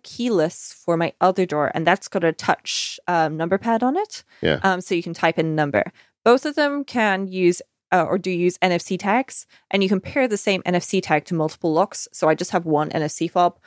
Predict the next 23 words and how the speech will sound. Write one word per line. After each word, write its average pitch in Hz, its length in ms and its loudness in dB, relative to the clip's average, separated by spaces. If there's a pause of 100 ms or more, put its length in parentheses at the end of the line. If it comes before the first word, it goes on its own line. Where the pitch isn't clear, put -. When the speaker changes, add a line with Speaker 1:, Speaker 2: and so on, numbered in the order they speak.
(280)
Speaker 1:
on 180 100 2
my 156 120 -2
keyring. 247 440 0
I've 190 140 -2
got - 160 -2
one 175 200 0
N 165 120 0
F 170 100 -2
C - 180 -2
fob 170 240 2
in 160 100 -4
the 151 60 -10
little 151 200 2
pouch - 420 0
that 160 100 -6
my, 156 400 0
my 147 180 0
key, - 280 -10 (340)
key 214 200 -4
card 196 280 0
for 170 200 -2
my 156 200 2
car 175 440 0